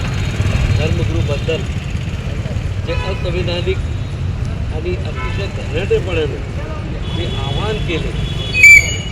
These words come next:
त्यांचा आम्ही सर्व मायनॉरिटी फोरम जे आमचं आहे, फेडरेशन आहे, त्याच्या वतीने तीव्र निषेध व्यक्त करतो.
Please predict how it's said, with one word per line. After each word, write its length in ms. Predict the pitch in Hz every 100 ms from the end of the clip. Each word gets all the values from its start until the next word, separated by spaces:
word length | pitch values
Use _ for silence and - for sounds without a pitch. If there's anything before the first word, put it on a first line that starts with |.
| - 165
त्यांचा 680 | 160 160 190 196 196 - - - - - - - - - - - -
आम्ही 160 | 180
सर्व 300 | - 190 202 214 202 - - -
मायनॉरिटी 460 | 151 165 190 185 -
फोरम 380 | - 196 190 -
जे 100 | 170
आमचं 260 | 160 165
आहे, 180 | 170 160
फेडरेशन 580 | 165 156 170 180 - 175
आहे, 200 | - - 156 - - - - - - - 247
त्याच्या 280 | 240 -
वतीने 540 | 165 165 - 190 190 185
तीव्र 400 | - 185 190 185
निषेध 300 | 156 - 196 -
व्यक्त 180 | 190 190 -
करतो. 260 | 214 -